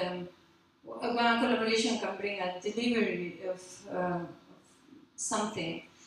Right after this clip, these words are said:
But, um, uh, we are in a pre, pre-stage of a collaborations. So we are in the dialogue, in the engagement, in the raw,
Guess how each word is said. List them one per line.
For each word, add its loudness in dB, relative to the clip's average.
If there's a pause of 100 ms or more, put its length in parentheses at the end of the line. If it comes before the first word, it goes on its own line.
(120)
But, 6
um, 4
uh, 4
we 8
are 6
in 2
a -2
pre, 0 (140)
pre-stage 0
of -8
a -2
collaborations. -2
So -2
we -2
are 0
in -2
the -8
dialogue, 4
in -12
the -10
engagement, -4 (180)
in -18
the -8 (720)
raw, 6